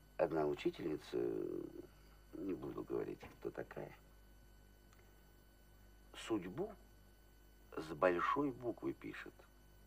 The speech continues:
Гнать бы её, да не выгонишь. До пенсии два года осталось. Чему она может научить наших детей?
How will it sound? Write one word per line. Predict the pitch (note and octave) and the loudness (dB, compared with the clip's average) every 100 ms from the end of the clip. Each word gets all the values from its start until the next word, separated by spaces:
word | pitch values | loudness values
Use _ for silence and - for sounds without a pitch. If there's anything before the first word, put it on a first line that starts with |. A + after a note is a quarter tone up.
| - - - - - - - - - - - - - - | -20 -20 -20 -12 -8 -8 -10 -20 -20 -20 -20 -20 -20 -18
Гнать | D#3 G2+ A#2+ G#3 F3 | -2 2 4 2 -2
бы | B2+ C#3 | -4 -4
её, | C3+ A#2+ A2+ - - - - - - - - - - - - - - - - | -2 -2 -4 -8 -16 -20 -20 -20 -20 -20 -20 -20 -20 -20 -20 -20 -20 -20 -4
да | - | 0
не | D#2 D2+ | 2 2
выгонишь. | D2+ - C3+ - - - - - - - - | -2 -2 -6 -8 -18 -20 -20 -20 -20 -20 -2
До | D2 | -2
пенсии | D#2 D2+ C#2 C#2 | 0 -2 -4 -2
два | D2 | 0
года | C#2+ E2 G2+ | 0 0 -2
осталось. | - - - - - - - - - - - - - - | -6 -12 -14 -20 -20 -20 -20 -20 -20 -20 -20 -14 -10 -2
Чему | A2+ A#2 | 6 8
она | A2 G2+ | 8 6
может | F#2 F2 | 2 0
научить | E2 D#2 E2 | -2 -4 -4
наших | D2+ D2 D2 | -4 -4 -6
детей? | - - E2+ | -10 -10 -10